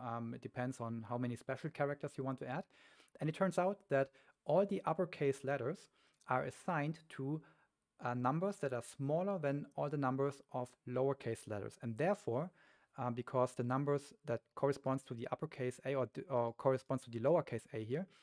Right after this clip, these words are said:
is, um, bigger than the number that corresponds to the uppercase B. That is why, um, apple is in this case not smaller than banana. And so one workaround here could of course be the following.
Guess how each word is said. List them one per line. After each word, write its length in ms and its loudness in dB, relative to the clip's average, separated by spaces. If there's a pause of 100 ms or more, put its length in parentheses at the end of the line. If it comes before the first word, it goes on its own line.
(260)
is, 220 -4 (480)
um, 320 -4
bigger 400 4 (440)
than 400 4
the 60 -4
number 300 2
that 180 -2
corresponds 640 2
to 140 -6
the 200 -6
uppercase 400 -4
B. 240 -10
That 160 2
is 160 -2
why, 360 2 (100)
um, 260 -4 (360)
apple 280 4
is 220 -8
in 60 -2
this 140 -4
case 280 -4
not 260 -2
smaller 320 -2
than 140 -6
banana. 420 -6
And 120 -8
so 220 4 (400)
one 220 4
workaround 500 0
here 200 0 (1080)
could 140 0
of 120 -4
course 240 0
be 320 0
the 60 -8
following. 420 0